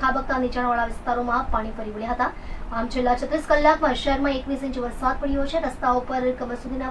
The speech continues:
પાણી ફરી વળતા વાહન વ્યવહારને ગંભીર અસર પડી છે. ખાસ કરીને ઉમરપાડા અને બારડોલીમાં પણ મેઘરાજાએ કહેર વરસાવ્યો છે. રસ્તાઓ પર ઠેર ઠેર પાણી ફરી વળ્યા છે. શહેરમાં વરસાદી વાતાવરણ હોય,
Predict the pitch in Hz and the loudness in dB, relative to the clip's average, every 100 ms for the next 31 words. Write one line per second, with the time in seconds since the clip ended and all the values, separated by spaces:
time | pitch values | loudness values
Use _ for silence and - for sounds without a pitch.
0 | - 247 294 294 269 262 254 262 262 247 | -2 0 0 -2 -6 -4 -4 -2 0 0
1 | 220 240 220 220 214 240 240 214 - - | 0 0 -2 -4 -2 -2 -2 -4 -6 -10
2 | - - 214 247 254 339 294 226 208 196 | -10 -8 2 4 6 8 6 6 -6 -8
3 | 208 - - - - 240 247 269 269 247 | -6 -6 -6 -8 2 2 2 -2 0 0
4 | 254 254 254 254 254 240 226 240 240 233 | 0 2 4 4 2 2 0 0 -2 0
5 | 254 254 240 220 226 240 226 226 240 240 | 0 0 0 -4 -4 -2 -2 0 0 0
6 | 247 269 - - - - - 294 277 285 | -2 -6 -10 -10 -10 -8 6 6 8 2
7 | 214 - 214 - 196 - - - - - | 0 -4 -6 -6 -10 -8 -8 -8 -8 -10
8 | - - - - - - - 247 254 302 | -8 -8 -8 -10 -10 -8 -2 0 4 10
9 | 302 311 330 330 277 269 294 294 269 254 | 10 12 12 10 4 4 4 4 4 2
10 | 254 247 240 254 254 254 330 - 262 254 | 0 0 2 4 4 4 0 2 0 2
11 | 262 247 277 247 233 - 285 311 277 262 | 4 4 2 -2 -6 0 2 2 0 0
12 | 254 247 247 254 311 | 0 0 0 0 0